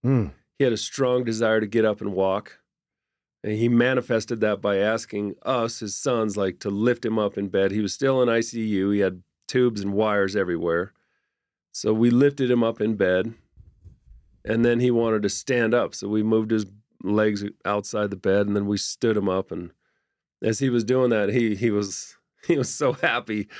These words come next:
Speaker 2: But the nurse came running in and just screamed at us, "What are
Speaker 1: What?
Speaker 2: you doing? Like, you're gonna kill him."
Speaker 1: Mm.
Speaker 2: He just had a brain surgery. By standing him up, you're, you're gonna
Speaker 1: Ah.
Speaker 2: release the pressure in his brain. You're gonna g-, g-,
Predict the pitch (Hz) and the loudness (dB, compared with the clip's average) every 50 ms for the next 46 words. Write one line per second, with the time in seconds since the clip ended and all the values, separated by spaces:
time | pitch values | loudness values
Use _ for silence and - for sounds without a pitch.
0 | - - - - _ _ _ - 135 135 143 127 127 135 139 135 139 - - 123 | -18 -20 -20 -20 _ _ _ -4 -2 0 0 2 2 2 2 0 -2 -2 -2 0
1 | 120 117 120 120 117 113 110 110 110 107 104 104 92 95 98 95 90 87 - - | 2 2 2 2 2 2 2 2 2 4 2 0 0 -2 -2 -4 -4 -8 -4 -2
2 | 104 95 - - - - 113 107 107 101 98 90 85 85 85 - - 131 135 - | -2 -2 -2 -6 -6 -2 0 0 0 0 0 0 -2 -4 -6 -4 0 0 0 2
3 | - 147 160 170 175 175 175 170 170 156 147 82 92 92 92 95 - - 131 127 | 2 4 4 6 6 6 6 6 4 4 2 0 -2 -2 -4 -4 0 0 0 2
4 | 135 139 120 117 - - 165 165 143 - 71 - _ _ _ _ _ _ _ _ | 2 0 0 0 0 0 2 2 2 -2 -6 -12 _ _ _ _ _ _ _ _
5 | 131 151 170 180 170 139 107 87 78 - _ _ _ _ 143 127 139 151 135 160 | 2 4 4 4 4 4 2 0 -4 -10 _ _ _ _ -4 -2 0 0 0 0
6 | 147 131 123 107 95 92 - _ _ _ _ _ 147 151 165 180 175 165 147 165 | 2 2 0 0 -2 -6 -12 _ _ _ _ _ 0 2 4 6 4 4 2 0
7 | 120 110 101 87 82 82 76 71 65 - _ _ _ _ _ _ _ _ _ _ | 0 0 -2 0 -2 -6 -6 -6 -10 -14 _ _ _ _ _ _ _ _ _ _
8 | _ _ _ - 120 123 - - - - - 170 165 170 170 165 156 143 139 135 | _ _ _ -2 -2 -2 -4 -6 -12 -2 0 2 4 4 4 4 4 4 2 2
9 | 143 151 143 110 117 135 143 139 - 147 160 - - - - 143 123 117 120 120 | 2 2 0 0 2 0 0 2 4 2 4 4 4 4 4 2 2 2 0 2
10 | 135 156 151 135 - - 110 - _ - - 156 151 143 - 131 117 113 107 101 | 2 4 2 2 0 -2 -8 -10 _ -4 -2 -2 -2 -2 -2 -2 0 0 0 -2
11 | 104 107 113 113 110 110 123 135 139 151 131 117 110 - _ - 110 - - - | 0 0 2 2 2 2 0 0 0 0 0 0 -2 -6 _ -20 -20 -18 -20 -20
12 | - _ _ _ _ _ - 143 | -20 _ _ _ _ _ 0 0